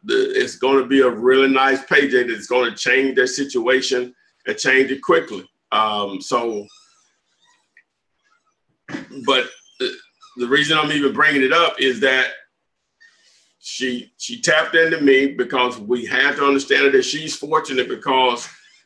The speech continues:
um, her, her husband, uh, does contractor work, and so he understands what repairs. He just needs a generalization of it. So that go, that goes a long way as far as figuring out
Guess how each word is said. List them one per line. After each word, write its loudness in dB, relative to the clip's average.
um, 0
her, 2
her 0
husband, 2
uh, 0
does 2
contractor 0
work, 2
and -6
so 2
he 4
understands 2
what 0
repairs. 2
He -6
just -6
needs 6
a 0
generalization 0
of 2
it. -6
So -4
that 0
go, 4
that 0
goes 2
a -4
long 0
way -2
as -8
far 2
as -6
figuring 0
out 0